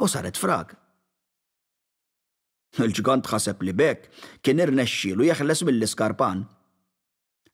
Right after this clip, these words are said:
Għalhekk tistgħu taħsbu kif baqa' skantat meta l-għada fil-għodu l-ġgant reġa' ltaqa' mal-iskarpan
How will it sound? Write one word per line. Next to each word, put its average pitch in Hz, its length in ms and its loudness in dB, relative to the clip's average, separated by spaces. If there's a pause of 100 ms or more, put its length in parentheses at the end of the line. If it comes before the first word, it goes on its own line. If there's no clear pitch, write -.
Għalhekk 113 480 -2
tistgħu - 560 -2
taħsbu 127 400 -2
kif 92 220 -6
baqa' - 180 -4
skantat 101 680 -2 (420)
meta 226 300 2
l-għada 117 260 0
fil-għodu 160 480 2
l-ġgant 101 480 -4
reġa' 170 240 2
ltaqa' - 300 -6
mal-iskarpan 139 880 2